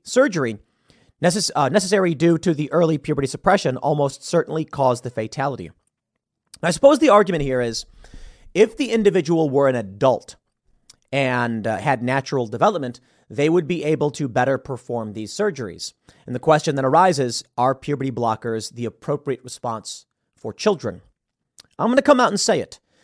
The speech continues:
The left has been screaming about what they refer to as trans genocide. We have this story from Montana. Let me show you the, uh, headline here from the Daily Mail. "Montana trans lawmaker is silenced again as she tries to speak after telling Republican colleagues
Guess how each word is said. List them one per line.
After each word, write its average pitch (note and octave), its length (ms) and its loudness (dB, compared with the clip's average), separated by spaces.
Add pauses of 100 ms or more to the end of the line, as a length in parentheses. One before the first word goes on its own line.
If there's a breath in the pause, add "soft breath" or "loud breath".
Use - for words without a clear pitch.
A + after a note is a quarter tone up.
(180)
The D#3+ 100 2
left A#3+ 360 2
has D#4 180 0
been G3+ 480 2
screaming F#3 880 -4 (380)
about C#3 200 -4
what D#3+ 140 -2
they G#3+ 80 0
refer G#3+ 320 2
to E3 180 -6
as C#3 140 -4
trans D3+ 580 -6 (200)
genocide. A#2 580 -4
We G2 140 -10
have F#3 240 -2
this A#3+ 120 -2
story C3 440 0 (340 soft breath)
from C#3 220 -2
Montana. C#3+ 580 0 (480)
Let B2 100 -6
me C3+ 60 -4
show C3+ 220 -2
you B2 180 -4
the, A#2 160 -4
uh, G#2+ 80 -2
headline C3+ 240 -4
here A#2 80 -6
from A#2+ 80 -8
the G#2+ 60 -6
Daily A2 160 -4
Mail. A#2+ 320 -4 (340 soft breath)
"Montana E3+ 420 0
trans F3+ 440 -2
lawmaker D#3+ 440 2
is C3 380 -4
silenced F#3 580 -2
again C#3+ 460 -2
as A2+ 160 -4
she - 140 -12
tries D3 340 -2
to C#3 100 -6
speak - 380 -6
after B2 140 -10
telling D3+ 180 -2
Republican D3+ 460 -2
colleagues - 480 -4